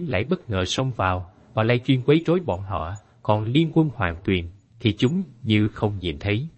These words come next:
Không chỉ thế thôi, đám thú hung dữ đã mang theo Tôn Ngộ Không, Diễm Thần và những người khác biến mất trong khói bụi, nhưng Lãng Tâm Kiếm Hào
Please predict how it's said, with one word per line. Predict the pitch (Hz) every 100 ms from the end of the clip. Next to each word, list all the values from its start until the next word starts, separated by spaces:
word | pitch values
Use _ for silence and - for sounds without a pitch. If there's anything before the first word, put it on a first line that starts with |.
| _ _ _
Không | - 180 180
chỉ | - 104
thế | 147 180
thôi, | 123 117 113 _ _ _
đám | 131 160
thú | 170 190 185
hung | 139 117
dữ | 92 104 160 180 -
đã | 117
mang | 135 131 127
theo | 135
Tôn | 123 135 120
Ngộ | 90 92
Không, | - 127 120 113 - _ -
Diễm | 104 110 165
Thần | 110 104 104 - _ -
và | 127
những | 135 180
người | 117 101
khác | - 170 180
biến | 139 170 196
mất | 208 - -
trong | 113
khói | - - 151
bụi, | 135 87 76 98 - -
nhưng | 165 147
Lãng | 101 123
Tâm | - 117
Kiếm | - 165 127
Hào | 90 76